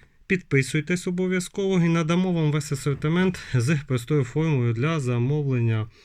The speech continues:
В Телеграмі можете просто поставити плюсик, написати "Слім" і скину весь асортимент з простою формою для замовлення саме по Сліму. Або просто напишіть "весь асортимент цікавить".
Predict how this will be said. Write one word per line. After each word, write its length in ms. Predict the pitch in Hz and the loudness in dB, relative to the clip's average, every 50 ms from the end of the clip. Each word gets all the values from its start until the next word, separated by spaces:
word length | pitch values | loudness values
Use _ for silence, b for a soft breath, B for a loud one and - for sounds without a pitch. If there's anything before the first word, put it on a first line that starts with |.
| B B B | B B B
В 80 | B - | B -4
Телеграмі 580 | - 190 208 208 190 226 226 233 233 220 196 | -2 0 0 0 0 0 0 0 0 2 2
можете 380 | 175 170 170 160 151 147 143 151 | 2 2 0 0 -2 -2 -2 -2
просто 380 | 143 - 156 151 - - 143 123 | -2 -2 -4 -4 -2 -4 -6 -4
поставити 580 | - 131 - - - 139 135 127 123 123 131 | -4 -6 -6 -4 -2 -2 -2 -2 -2 -2 -4
плюсик, 440 | 120 120 165 185 180 - - 120 - | -4 -4 -4 -4 -2 -2 -4 -2 -2
написати 640 | 123 120 120 - 123 - - 127 120 120 - 120 | -2 -2 -2 -6 -6 -6 -4 -6 -6 -4 -6 -6
"Слім" 420 | 117 - - - 180 202 196 185 185 B B B B B B B | -6 -6 -6 -6 -4 -4 -4 -4 -6 B B B B B B B
і 60 | 127 | -6
скину 360 | 117 120 - 160 160 151 131 | -6 -4 -2 0 0 2 2
весь 240 | 117 139 147 143 - | 0 0 -2 -2 -4
асортимент 680 | 123 117 - 123 120 113 117 - 123 139 151 160 156 - - | -6 -4 -4 -2 -4 -4 -2 -2 -2 -2 0 -2 -2 -4 -4
з 240 | 123 117 110 - 120 | -4 -4 -2 -4 -6
простою 480 | 117 - 123 120 117 120 - 139 135 | -6 -4 -4 -4 -4 -4 -4 -4 -4
формою 420 | 120 120 - 135 135 131 120 120 117 | -4 -4 -4 -2 0 0 0 0 0
для 160 | 110 113 117 | 0 0 -2
замовлення 560 | 110 117 117 127 143 147 147 135 117 113 110 | 0 0 0 0 0 0 0 0 0 0 -2
саме 320 | 113 - 147 151 151 135 120 | -2 -2 -2 -2 0 -2 -2
по 160 | 120 - 123 | -4 -6 -6
Сліму. 400 | - - - 117 110 110 120 151 | -6 -2 -2 0 0 2 0 0
Або 260 | 185 226 247 285 254 | 0 0 -2 -2 -2
просто 280 | - 214 208 - - 127 | -2 -4 -4 0 0 0
напишіть 600 | 127 131 120 - 135 - - 185 180 139 - 120 | 0 0 0 -2 -4 -2 -2 -2 -4 -4 -4 -2
"весь 240 | 123 143 147 - | -2 0 0 -2
асортимент 720 | 127 113 - - 117 113 117 - 113 104 101 98 98 98 - | -4 -4 -4 -4 -4 -4 -4 -4 -4 -2 -2 -2 -4 -4 -6
цікавить". 440 | - 110 - - 104 101 101 101 | -8 -10 -10 -8 -8 -8 -8 -8